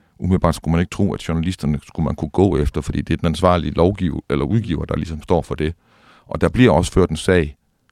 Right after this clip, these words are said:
mod Folket i Bild. Og, og, øh, og den sag, der bliver ført efter lovgivning omkring ytringsfrihed og så videre, og den er svær at vinde i Sverige,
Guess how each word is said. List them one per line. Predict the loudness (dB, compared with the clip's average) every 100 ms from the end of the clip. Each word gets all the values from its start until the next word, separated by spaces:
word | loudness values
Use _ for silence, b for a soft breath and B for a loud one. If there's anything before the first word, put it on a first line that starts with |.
| _ _ _ _ _ _ -2
mod | 2 2 2 -4 _ _ _ _ _ _
Folket | -2 -2 -2 -4
i | 0
Bild. | 0 0 -6 -20 _ _ _ _ _ _
Og, | 0 0 2
og, | 0 2 0 -2
øh, | -4 -6
og | -6 0
den | 0
sag, | 4 2 2
der |
bliver | 0 0
ført | 2 4 2
efter | 0 0 0
lovgivning | 2 0 0 0 0
omkring | -2 -2 -2
ytringsfrihed | -2 -2 -4 -4 -6 -6 -8
og | -8
så | -6
videre, | -4 -4
og | 0
den | 0
er |
svær | 2 2 2
at | 2
vinde | 0 -2
i |
Sverige, | 0 0 -2 -4